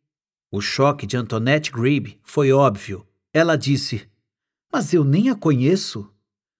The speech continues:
Celina continuou, "Sim, eu não a conheço pessoalmente, mas você é uma mulher sul-africana branca,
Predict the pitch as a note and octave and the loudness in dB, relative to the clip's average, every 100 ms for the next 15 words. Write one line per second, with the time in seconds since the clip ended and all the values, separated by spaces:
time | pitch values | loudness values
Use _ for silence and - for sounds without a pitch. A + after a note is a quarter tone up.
0 | _ - - G3+ F#3+ G3 G3+ G3 F#3 F3 | _ -16 0 2 2 2 2 0 0 -2
1 | D3+ F#3 E3 A#2 F#2 - _ _ _ _ | 0 0 2 2 2 -4 _ _ _ _
2 | _ - - G3 B3 F#3+ A2 - _ _ | _ -16 -10 -4 -4 -4 -6 -10 _ _
3 | _ _ G4+ C#4+ B3 A#3 G#3 D#3+ E3+ C#3 | _ _ -8 -6 -4 -2 -2 -2 0 0
4 | C#3+ C#3+ - - B2 - C3 C3 D#3 C#3+ | 0 -2 -2 -2 -2 0 0 2 0 0
5 | - - _ _ _ - G#2+ G#2+ D3 - | -6 -12 _ _ _ -10 -8 -4 -4 -4
6 | - G#3+ A3+ G#3+ F3 E3 F#3 F#3+ - F#3+ | -2 -2 0 0 0 0 0 -2 -2 -2
7 | D#3 D#3 C#3+ E3 F#3+ E3+ G#2+ D3 E3 - | -2 -2 -6 -4 -2 -2 -2 0 -2 -4
8 | F2 | -10